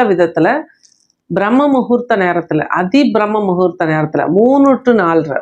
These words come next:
ஒவ்வொரு நாளும் காலையில மூணு மணில இருந்து நாலரை மணிக்குள்ள குளிச்சுட்டு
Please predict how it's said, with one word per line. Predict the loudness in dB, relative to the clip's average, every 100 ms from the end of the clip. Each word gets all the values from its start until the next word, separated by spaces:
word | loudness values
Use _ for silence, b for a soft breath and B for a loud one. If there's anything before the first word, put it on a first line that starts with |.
| 0
ஒவ்வொரு | 0 0 0 2 2 2
நாளும் | 2 2 0 -2
காலையில | -2 -2 -2 -2 -4 b b b -2
மூணு | 2 2
மணில | 2 2 4 2
இருந்து | 2 0
நாலரை | 0 0 -2 0
மணிக்குள்ள | 0 0 -4 -2 0 -2 -6 _ _ _ _ _ _ 0
குளிச்சுட்டு | 0 0 -4 -2 0